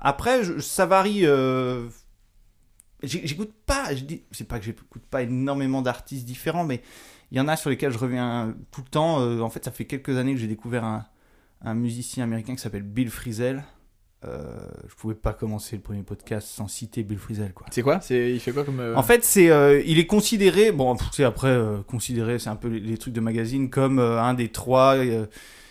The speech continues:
Speaker 1: guitaristes de jazz les plus influents avec, euh,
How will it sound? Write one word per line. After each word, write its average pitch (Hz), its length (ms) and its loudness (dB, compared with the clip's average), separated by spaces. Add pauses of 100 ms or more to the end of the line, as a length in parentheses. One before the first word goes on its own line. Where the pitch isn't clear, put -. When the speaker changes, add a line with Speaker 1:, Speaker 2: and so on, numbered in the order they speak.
(160)
Speaker 1:
guitaristes 120 380 0
de 120 100 2
jazz 131 220 2
les 123 80 2
plus 117 220 -4
influents 120 500 -2
avec, 107 320 -4
euh, 104 180 -2